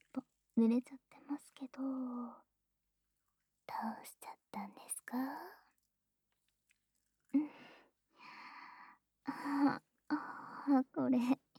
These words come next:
オイルじゃないですよね。なんでこんな、ぐちゅぐちゅになっちゃってるんですか？<laughs> 敏感な人、好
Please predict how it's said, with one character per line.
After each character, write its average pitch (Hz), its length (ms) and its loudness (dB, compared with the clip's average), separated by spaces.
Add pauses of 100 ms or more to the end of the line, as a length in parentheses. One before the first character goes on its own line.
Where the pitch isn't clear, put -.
(720)
オ 226 140 6
イ - 140 -12
ル 240 120 -6
じ - 100 -10
ゃ 196 80 -2
な 208 200 -2
い 240 60 -14
で 247 140 -6
す - 200 -12
よ 202 140 -2 (180)
ね。 233 140 0 (1000)
な 233 280 2
ん - 120 -20
で - 80 -18 (140)
こ 208 100 0
ん 208 340 -4
な、 240 440 -4 (680)
ぐ - 140 -6
ち - 180 -18
ゅ - 60 -20
ぐ - 140 -20
ち - 160 -12
ゅ 214 40 0
に 208 140 0
な 220 120 -2
っ 240 140 -12
ち - 100 -14
ゃ 208 40 -8
っ 208 40 -14 (100)
て 190 120 -6
る 185 100 -10
ん 180 140 -14
で - 140 -20
す - 140 -20
か？ 320 260 -6 (840)
<laughs> - 320 -2 (1080)
敏 226 320 6
感 220 320 2
な 226 120 2
人、 - 280 -4
好 - 80 -6